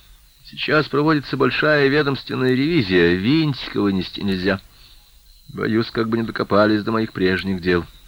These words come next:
Коржаев истово перекрестился на фотографию Марчелло Мастрояни в углу. «Господи, спаси и помилуй, что же делать-то, Виктор Михайлович?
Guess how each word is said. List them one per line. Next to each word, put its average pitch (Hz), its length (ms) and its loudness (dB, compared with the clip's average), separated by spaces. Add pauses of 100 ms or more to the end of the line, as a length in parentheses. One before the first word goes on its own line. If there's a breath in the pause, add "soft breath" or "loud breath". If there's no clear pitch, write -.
(760)
Коржаев 92 880 2 (400 soft breath)
истово 101 480 0
перекрестился 110 920 -2 (300 loud breath)
на 95 140 -2
фотографию 104 580 2
Марчелло 101 460 4
Мастрояни 95 800 4
в 85 120 -2
углу. 85 280 -2 (520 soft breath)
«Господи, 101 1040 0
спаси 160 600 -4
и - 20 -6
помилуй, 165 640 2
что 104 360 2
же 117 260 2 (480 loud breath)
делать-то, 107 580 2
Виктор 107 440 0
Михайлович? 127 540 -4